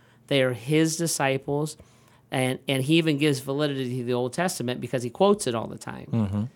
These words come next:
Speaker 1: So we would find the Bible,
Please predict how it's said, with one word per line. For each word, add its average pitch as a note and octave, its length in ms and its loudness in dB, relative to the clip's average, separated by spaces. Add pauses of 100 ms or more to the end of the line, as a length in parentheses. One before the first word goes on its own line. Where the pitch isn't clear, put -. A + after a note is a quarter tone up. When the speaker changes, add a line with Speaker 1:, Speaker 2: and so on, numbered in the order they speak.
(400)
Speaker 1:
So C#3+ 200 2
we E3+ 240 6
would G#3+ 180 4
find D3 480 2
the C3 100 2
Bible, E3+ 920 2